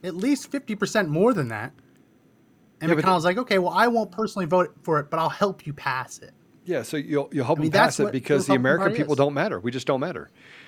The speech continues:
Speaker 2: You know, I sent a video over to, uh, Mister Producer, and this pro-, this video is just, it is the quintessential understanding of what's really happening in our country.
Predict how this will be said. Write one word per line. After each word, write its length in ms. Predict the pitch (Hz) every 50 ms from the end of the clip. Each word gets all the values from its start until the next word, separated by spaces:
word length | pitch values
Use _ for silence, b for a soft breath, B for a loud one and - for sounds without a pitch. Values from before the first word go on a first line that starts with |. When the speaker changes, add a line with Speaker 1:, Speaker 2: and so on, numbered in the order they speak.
| B B
Speaker 2:
You 80 | - 170
know, 140 | 165 160 165
I 100 | 160 151
sent 240 | 143 - - 208 202
a 40 | 147
video 400 | 127 156 151 165 151 135 123 127
over 280 | 135 131 117 123 120 117
to, 560 | - - 131 127 123 120 117 113 113 113 113 - -
uh, 140 | 127 123
Mister 260 | 120 127 131 123 - 107
Producer, 480 | 120 123 127 123 - - 113 107 107 - -
and 140 | 139 123 131
this 120 | 135 127 -
pro-, 160 | - - 127
this 460 | 127 - - 135 135 139 123 - -
video 500 | 135 120 147 156 165 151 135 120 117 117
is 220 | 123 131 113 - -
just, 340 | - 131 123 - - - b b b b b b b b b _ -
it 140 | 139 135 135
is 260 | 131 123 113 - - - - _ _ _ -
the 240 | 135 127 120 131 127
quintessential 800 | - - 190 185 165 - - 160 - - 147 135 127 123 - -
understanding 640 | - 143 143 135 135 - - - 135 131 127 120 117
of 80 | 107
what's 180 | 117 110 - -
really 220 | 131 131 127 120
happening 580 | 104 - 120 123 120 - 123 113 110 104 101 101 _ b b b b b b _
in 380 | - 123 120 117 113 113 101 95 _ _ _ _ _ _ _ _ _ _ _ _ _ _ _ _ _ _ - - -
our 120 | - 120 -
country. 420 | - 156 170 - 127 110 107 -